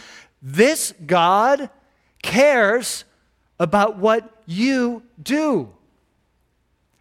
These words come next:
And more than that, he cares about why you do it. Because he loves you.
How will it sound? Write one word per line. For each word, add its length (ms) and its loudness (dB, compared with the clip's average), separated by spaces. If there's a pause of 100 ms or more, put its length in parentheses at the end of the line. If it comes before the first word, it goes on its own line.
And 140 0
more 160 2
than 140 0
that, 120 0
he 100 -4
cares 280 -2
about 320 -2 (1000)
why 220 -2
you 240 -2
do 320 -4
it. 340 -10 (1120)
Because 400 -6
he 160 -4
loves 520 -10
you. 260 -12